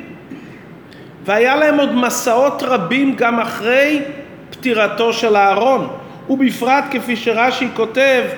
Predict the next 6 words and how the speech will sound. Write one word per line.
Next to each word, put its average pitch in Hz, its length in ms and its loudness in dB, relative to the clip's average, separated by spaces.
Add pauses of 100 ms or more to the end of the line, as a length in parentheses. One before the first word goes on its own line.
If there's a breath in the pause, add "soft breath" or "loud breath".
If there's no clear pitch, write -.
(280 loud breath)
שחזרו 208 840 -2
לאחריהם 220 920 0
שבע 226 360 -2
מסעות 196 600 -2
על 208 120 0
המדבר 190 720 -2